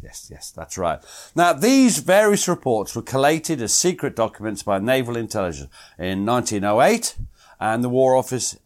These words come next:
in nineteen oh nine. Um, but they're regular updates. They, they never stop gathering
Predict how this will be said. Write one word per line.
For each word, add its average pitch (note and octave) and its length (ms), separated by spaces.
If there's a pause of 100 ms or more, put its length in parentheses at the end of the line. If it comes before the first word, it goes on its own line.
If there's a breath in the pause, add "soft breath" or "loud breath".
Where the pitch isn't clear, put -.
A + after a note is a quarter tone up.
(160)
in A2 140
nineteen G2 340
oh F#2 120
nine. D#2+ 420 (480 soft breath)
Um, C3+ 480 (220)
but F3 260 (100)
they're F#3 300
regular G#3 480 (100)
updates. - 380
They, E3 160
they E3 200
never G3 280
stop - 500
gathering A2 540